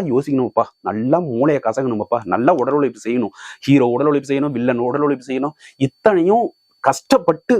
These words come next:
கொண்டு போனாதான் மக்கள் பார்ப்பாங்க அப்படிங்கிற ஒரு எஃபர்ட்டை அந்த எதை, இப்ப எந்த கதை எடுத்தாலும் படம் ஓடும்னு சொன்னா அந்த டைரக்டர் ப்ரொடியூசர் யோசிப்பால, அங்கதான் இங்க அரசியல் களத்துல நடக்குது. தளபதி விஜய் மட்டும் வரலையே அப்படின்னா இந்த மக்களுக்கு என்ன அந்த பணத்தை கொடுத்தா போதும்,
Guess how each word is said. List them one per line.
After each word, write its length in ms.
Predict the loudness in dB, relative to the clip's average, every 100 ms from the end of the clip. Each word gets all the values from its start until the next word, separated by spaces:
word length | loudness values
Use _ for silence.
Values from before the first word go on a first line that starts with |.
| 0
கொண்டு 240 | -2 0 0
போனாதான் 440 | -2 -4 -2 -2
மக்கள் 380 | -2 -4 -2 0
பார்ப்பாங்க 380 | -2 -2 -2 0 -2 -4 -2
அப்படிங்கிற 560 | -2 0 -2 0 2 0 -2
ஒரு 160 | -4 -4 -2
எஃபர்ட்டை 540 | -2 2 0 0 -2 -2 -4 _ -20 -14 -2
அந்த 280 | 0 2 0 -2 -2
எதை, 240 | 0 2 0
இப்ப 200 | 0 -4
எந்த 240 | -2 -2
கதை 200 | 0 2 0
எடுத்தாலும் 340 | 0 -4 -2
படம் 160 | -2 -2
ஓடும்னு 280 | -2 -4 -4
சொன்னா 180 | -4 -4
அந்த 140 | -2
டைரக்டர் 340 | 0 0 -2 -6
ப்ரொடியூசர் 360 | -6 -6 -4 -2
யோசிப்பால, 440 | -2 -2 0 0 0
அங்கதான் 360 | -2 0 0
இங்க 100 | -2
அரசியல் 240 | -4 -4 -6
களத்துல 240 | -6 -4
நடக்குது. 280 | -4 -4 -6 -10 -6
தளபதி 280 | -2 0 0
விஜய் 300 | 2 2 2
மட்டும் 260 | -2 -2 -2
வரலையே 320 | 0 2 0
அப்படின்னா 300 | -2 -6 -4 -4 -6 -20 -20 _
இந்த 140 | 0 0
மக்களுக்கு 380 | 2 0 2
என்ன 140 | 0 0
அந்த 100 | -2
பணத்தை 220 | -2 -4
கொடுத்தா 240 | -2 -2 0
போதும், 300 | 0 -2